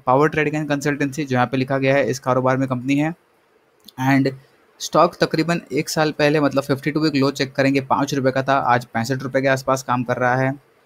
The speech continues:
And fundamentals को भी check करेंगे, technicals को भी समझेंगे। And अगर आप channel को regularly follow करते हैं तो मैं आपको update दे दूँ, पिछले दिनों जिन stocks के ऊपर study की थी वहाँ पे action शुरू हो गया है। And updated list जो है वो क्या है वो मैं आपको बता दूँ।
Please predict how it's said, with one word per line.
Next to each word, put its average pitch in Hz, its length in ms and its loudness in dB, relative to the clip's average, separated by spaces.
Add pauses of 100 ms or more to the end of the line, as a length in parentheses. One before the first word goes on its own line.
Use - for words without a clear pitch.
(600)
And 123 320 2
fundamentals 165 640 2
को 165 120 -6
भी 165 80 0
check 160 220 -4
करेंगे, 160 380 0 (160)
technicals 139 440 0
को 156 120 -6
भी 156 100 -4
समझेंगे। 151 520 0 (640)
And 120 220 0
अगर 135 220 0
आप 160 200 2
channel 143 220 2
को 147 120 -2
regularly 143 420 4
follow 147 280 4
करते 160 260 4
हैं 160 240 0 (100)
तो 117 60 -6
मैं 117 120 2
आपको - 240 2
update 147 340 2
दे 147 120 0
दूँ, 151 140 -2 (300)
पिछले 139 280 2
दिनों 156 220 2
जिन 147 140 0
stocks 139 300 2
के - 120 -8
ऊपर 143 140 -2
study 135 300 0
की 139 140 2
थी 143 100 -4
वहाँ 131 200 2
पे 143 60 0 (140)
action 135 380 0 (100)
शुरू 135 260 4
हो 147 140 8
गया 143 180 2
है। 151 180 0 (460)
And 120 100 0
updated 139 420 0
list 135 340 2
जो 151 100 2
है 147 140 6
वो 127 280 0
क्या 135 160 0
है 131 120 2
वो 123 120 0
मैं 127 120 0
आपको 120 180 -6
बता 123 180 0
दूँ। 147 160 -4